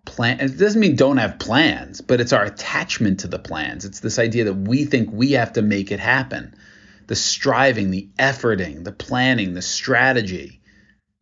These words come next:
And when it doesn't work out, we don't look at ourselves. We look at, "Oh, it must be the wrong plan. It must be the wrong strategy. It must be the wrong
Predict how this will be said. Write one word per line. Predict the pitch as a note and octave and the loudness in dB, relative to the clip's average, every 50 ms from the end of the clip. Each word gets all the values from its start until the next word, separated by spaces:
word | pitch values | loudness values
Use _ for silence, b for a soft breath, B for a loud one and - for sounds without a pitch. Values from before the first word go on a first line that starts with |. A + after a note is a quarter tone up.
| _ _ | _ _
And | - A#2 | -4 -2
when | A#2 A#2+ | -2 -2
it | B2 A#2+ | 0 2
doesn't | D3+ C#3 C3+ C#3 | 2 2 4 4
work | C3+ C3 B2+ B2+ | 4 4 4 4
out, | C#3+ C#3 C3 A#2 G#2+ | 4 4 4 2 2
we | A#2+ | 2
don't | B2+ C3+ C3+ A#2+ | 2 2 2 2
look | B2 B2+ B2+ C3 | 0 0 2 2
at | B2+ A#2 | 2 2
ourselves. | G#2 G2 - - C#3 C#3+ B2 A2 G#2+ G2+ | 2 0 0 2 2 4 4 2 2 0
We | A#2 A#2+ | 0 0
look | A#2 B2 A#2+ C3 | 0 2 2 2
at, | A#2 A2+ - | 0 0 2
"Oh, | C#3+ C#3 B2 A2+ | 2 4 4 4
it | A#2 | 2
must | B2+ C3 B2+ C3 | 2 0 2 2
be | C3 B2 | 2 2
the | A#2+ A2+ | 2 2
wrong | A2+ A2+ A#2 A#2 G#2+ A2 | 2 2 2 0 -2 -2
plan. | - - B2+ B2+ B2+ B2+ A#2+ G#2+ | -4 -2 0 2 2 2 2 0
It | |
must | G2+ G#2 G2+ - | -2 -4 -4 -4
be | B2 A2+ | -2 -2
the | A2+ A2+ | 0 0
wrong | A2 G#2+ G#2+ G#2 | 0 0 0 0
strategy. | G2+ - - - A#2+ A2+ A#2 A#2 G#2+ G2 G2+ | -2 -4 0 2 2 2 2 2 0 -2 -2
It | G2 | -4
must | G#2 - - | -4 -6 -4
be | - A2+ | -6 -4
the | G#2+ A2 | -2 -2
wrong | G#2+ G#2+ G#2 G#2 G2 | 0 0 -2 -2 -4